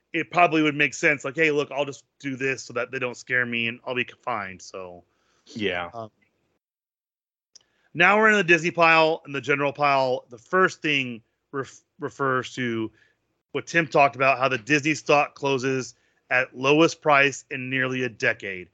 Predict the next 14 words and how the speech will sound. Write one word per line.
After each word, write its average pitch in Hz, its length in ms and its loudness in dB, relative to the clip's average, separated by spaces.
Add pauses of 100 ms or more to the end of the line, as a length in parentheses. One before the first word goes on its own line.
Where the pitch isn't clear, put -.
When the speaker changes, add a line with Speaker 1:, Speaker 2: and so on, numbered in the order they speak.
(300)
Speaker 1:
And 123 160 -6
that 165 140 6
is 196 180 2
saying 220 300 4
something, 139 520 -4
because 131 340 -4
Iger 135 720 0 (260)
had 156 260 2
it 156 160 -2
shot - 380 -6
back 165 260 0
up 160 320 0 (340)
very 143 400 0
quickly. 139 540 -2